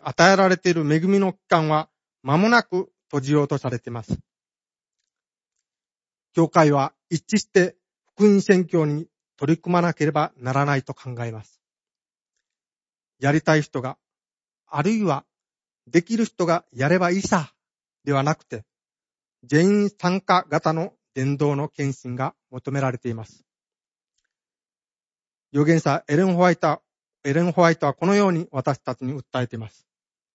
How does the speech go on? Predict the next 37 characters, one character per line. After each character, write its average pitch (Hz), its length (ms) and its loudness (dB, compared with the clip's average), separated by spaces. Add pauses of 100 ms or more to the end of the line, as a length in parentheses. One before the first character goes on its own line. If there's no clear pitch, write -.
(2250)
す - 100 -12
べ 175 140 4
て 165 100 -2
の 147 240 -4 (140)
セ 156 120 -2
ブ 214 120 -2
ン 202 80 0
ス・ 208 100 -10
デ 185 100 0
イ・ 180 40 4
ア 175 100 2
ド 175 100 -2
ベ 170 120 -2
ン 160 80 -6
チ - 140 -16
ス - 100 -18
ト 147 100 -6
は 139 180 -6 (360)
第 190 240 2
三 208 340 0
天 202 240 -2
使 - 140 -12
の 156 120 -2
メ 151 120 -4
ッ 156 40 0
セ - 200 -4
ー 131 60 2
ジ 127 120 -4
を 127 160 -6 (420)
述 139 120 -4
べ 165 140 2
伝 165 320 2
え 160 40 0
る 156 80 -4
た 147 140 -2
め 131 100 -4
に 131 180 -8